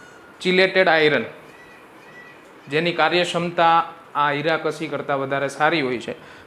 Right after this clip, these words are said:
તો એનો પણ તમે બાર ટકા જે માર્કેટની અંદર મળે છે આયરન ઈ ડી ટી એ બાર ટકા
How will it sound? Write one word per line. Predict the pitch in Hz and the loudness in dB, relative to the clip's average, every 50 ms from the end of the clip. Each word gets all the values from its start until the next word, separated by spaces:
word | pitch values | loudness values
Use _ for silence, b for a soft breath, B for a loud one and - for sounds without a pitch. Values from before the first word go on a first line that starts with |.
| B - | B -2
તો | 147 | 2
એનો | 123 135 151 160 156 | 2 2 2 2 2
પણ | 151 156 | 0 0
તમે | 147 - 151 156 156 | 0 0 -2 -2 -2
બાર | 151 143 139 147 156 | 2 2 4 4 2
ટકા | 151 - 147 147 - 151 | 2 0 -2 0 0 -2
જે | 143 143 151 151 147 147 - - | 0 0 0 -2 -2 -4 -8 -12
માર્કેટની | - 143 143 147 147 - 151 143 151 147 | -6 -4 -4 -2 -2 -4 -6 -6 -6 -6
અંદર | 147 147 147 143 | -6 -4 -6 -4
મળે | 143 143 156 165 165 | -4 -2 -2 -2 -2
છે | 147 151 | 0 0
આયરન | 120 123 139 147 143 143 143 | 0 2 2 2 2 0 -2
ઈ | 143 143 | -2 -4
ડી | 143 143 | -4 -4
ટી | 139 - 139 135 | -4 -2 -2 -2
એ | |
બાર | 135 131 135 139 143 | 0 2 2 0 0
ટકા | 139 - 123 - 139 120 | 0 -2 -4 -2 -4 -6